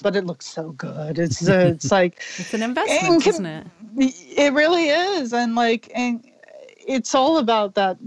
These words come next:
Speaker 1: polish and, like, repackaging and all that. It,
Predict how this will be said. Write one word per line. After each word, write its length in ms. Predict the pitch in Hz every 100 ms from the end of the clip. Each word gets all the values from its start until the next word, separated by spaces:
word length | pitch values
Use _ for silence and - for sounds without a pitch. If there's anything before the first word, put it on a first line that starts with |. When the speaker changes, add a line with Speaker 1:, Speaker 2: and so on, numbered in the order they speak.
| 196 190 220 -
Speaker 1:
polish 720 | - 240 240 254 220 247 -
and, 240 | 185 180 175
like, 220 | 175 170 - 185
repackaging 1000 | 214 240 - 220 214 247 202 240 240 214
and 100 | 170
all 200 | 180 220
that. 280 | 226 220 208
It, 140 | 226